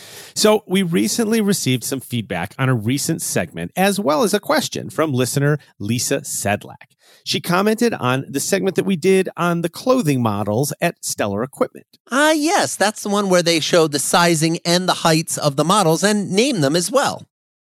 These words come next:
Speaker 1: Indeed, that's the one. Let's hear what Lisa had to say about that, as well as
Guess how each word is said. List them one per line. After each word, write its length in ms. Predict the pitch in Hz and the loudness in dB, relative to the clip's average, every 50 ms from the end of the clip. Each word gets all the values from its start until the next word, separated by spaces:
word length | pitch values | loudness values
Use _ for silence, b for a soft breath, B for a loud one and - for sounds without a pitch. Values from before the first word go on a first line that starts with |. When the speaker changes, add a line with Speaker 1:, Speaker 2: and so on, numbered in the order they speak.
| _ _ | _ _
Speaker 1:
Indeed, 640 | - 165 180 190 202 208 170 196 185 160 135 123 107 | 4 6 6 6 4 4 2 2 2 2 2 0 2
that's 420 | 104 120 117 120 127 - - - | 2 2 2 2 0 -4 -6 -4
the 120 | - 190 214 | 0 0 2
one. 460 | - - 254 240 101 73 - - - b b b b b b b - | 2 4 2 2 2 0 -4 -10 -16 b b b b b b b -6
Let's 380 | 135 135 170 240 349 415 - - | -2 2 2 2 2 0 0 2
hear 180 | 220 202 196 | 2 4 4
what 120 | 202 202 - | 4 2 2
Lisa 280 | 143 143 139 - 160 | 0 0 0 0 0
had 180 | 131 127 131 123 | 2 2 2 0
to 80 | 123 | 0
say 240 | 120 - - 269 302 | -2 0 2 2 2
about 240 | 262 147 135 123 - | 4 4 2 2 2
that, 180 | - 127 127 - | 2 2 2 2
as 200 | 175 175 170 147 | 2 2 2 0
well 300 | 165 202 254 302 311 247 | 0 0 2 2 4 2
as 300 | 139 113 113 120 131 - | 2 2 2 0 -2 -4